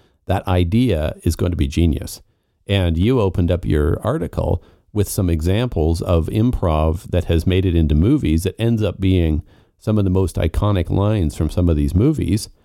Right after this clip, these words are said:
were things that were just improvised on the spot. And that's the, the breakthrough that you can have if you allow yourself to try and do something a little bit different for a minute or two minutes or five minutes. And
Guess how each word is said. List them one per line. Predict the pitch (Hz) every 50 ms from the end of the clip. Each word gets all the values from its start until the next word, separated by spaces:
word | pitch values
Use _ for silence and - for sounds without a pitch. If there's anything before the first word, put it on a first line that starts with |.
| _ _ _ _ _ _ -
were | 92 107 107
things | - - 117 117 101 90
that | 110
were | 117 104
just | 92 110 101 -
improvised | - 113 131 - 80 78 78 80 76 73 76 -
on | 82 82
the | 80 -
spot. | - - - 67 65 - - - - - _ _ _ _ _ _ _ _ _ _
And | 90 87 85 82
that's | 101 110 127 123 - -
the, | - 104 95 90 85 82 80 80 - -
the | - - 87
breakthrough | 82 87 87 107 113 - - - 92 87 85
that | 82 87
you | 90 85 80
can | - 80 76
have | 76 101 123 117 82 71
if | 73 71 -
you | 87 78
allow | 78 78 80 87 101
yourself | 110 104 92 - - - - 82 87 87 -
to | - 90
try | - 95 90 90
and | 90 85 90 90 - - - - _ _ _ _ _ _ _
do | - 110 123
something | 113 - 120 - -
a | 92 92
little | 90 92 87 76
bit | 78 76 76 90
different | 113 131 - - 85 85
for | - - 90 90 85
a | 87
minute | 87 90 87 82 78 - - - - - _ -
or | - 76 78
two | - - 92
minutes | 87 78 73 73 76 78 - -
or | 82
five | - - 90 85 80 78
minutes. | 82 82 80 82 82 -
And | 87 82 80 80